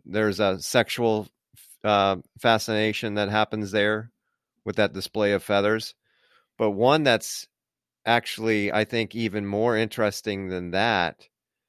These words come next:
is the predatorial fascination. So humans, normally we have a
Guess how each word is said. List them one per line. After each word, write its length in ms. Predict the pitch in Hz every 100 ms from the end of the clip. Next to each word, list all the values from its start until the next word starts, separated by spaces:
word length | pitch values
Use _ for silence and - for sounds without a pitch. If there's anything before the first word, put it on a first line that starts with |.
| _ _ _ _ -
is 720 | 107 104 98 92 87 - - _ _ _ _ _ _ _ _ _ _ _ _ _ _
the 140 | 95
predatorial 1400 | - - 127 120 113 - - - 123 123 120 101 90 82 - _ _ _
fascination. 1080 | - 113 95 92 101 92 90 - 76 60 _ _ _ _ _ _ _ _ _ _ _ _ _ _ -
So 580 | - 120 110 104 98 - _ _ _ _ _ _
humans, 880 | - - 151 160 127 104 98 - - _ _ _ _ _ _ _ _ _ _ _ _ _ _ -
normally 680 | 117 127 127 117 107 101
we 220 | 101 113
have 340 | 104 107 104 101
a 460 | 101 101 95 92